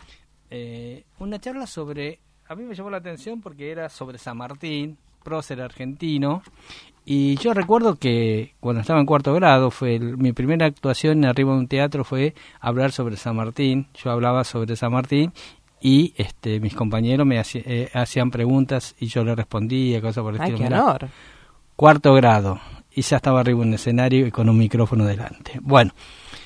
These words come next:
Speaker 1: pero fue una charla cautivante por lo que les voy a contar ahora y llena de misterios y de verdades. Me voy a permitir leerle del libro.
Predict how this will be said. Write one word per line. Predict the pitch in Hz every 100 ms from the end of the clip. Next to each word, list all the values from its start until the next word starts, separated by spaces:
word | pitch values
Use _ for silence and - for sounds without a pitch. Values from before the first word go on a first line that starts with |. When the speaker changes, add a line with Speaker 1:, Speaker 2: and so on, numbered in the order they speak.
| - -
Speaker 1:
pero | 202 196
fue | 269
una | 254 220
charla | 247 240 247 240 - _ _ _ _ _ _ _ _ -
cautivante | 139 135 139 165 185 175 220 220 - _ _ _ _ _ - _ -
por | 135
lo | 127
que | 123 127
les | 127
voy | 151
a | 151
contar | 135 131 135
ahora | 131 139 160 175 - _ -
y |
llena | - 185 180
de | 156
misterios | 131 123 - 156 151 160 175 - _ _ _ _ _ _ _ _ _ _ _ _ -
y | 208
de | 214
verdades. | 180 147 131 98 104 - - - _ _ _ - - _ _ _ _ _ _
Me | 156
voy | 190
a | 233
permitir | 196 165 156 196
leerle | 156 151 170 175 175 120
del | 123 127
libro. | 131 165 175 185